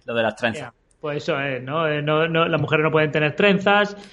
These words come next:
Speaker 2: o los hombres no pueden cortarse la barba, y luego, eh, y lu-,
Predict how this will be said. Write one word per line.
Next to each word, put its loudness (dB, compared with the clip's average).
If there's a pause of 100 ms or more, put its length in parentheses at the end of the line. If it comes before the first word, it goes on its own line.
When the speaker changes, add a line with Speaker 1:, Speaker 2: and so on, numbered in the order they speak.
(260)
Speaker 2:
o 6
los 4
hombres 2
no 0
pueden 2
cortarse 0
la -4
barba, 0
y -2
luego, -2 (440)
eh, 0
y -6
lu-, -6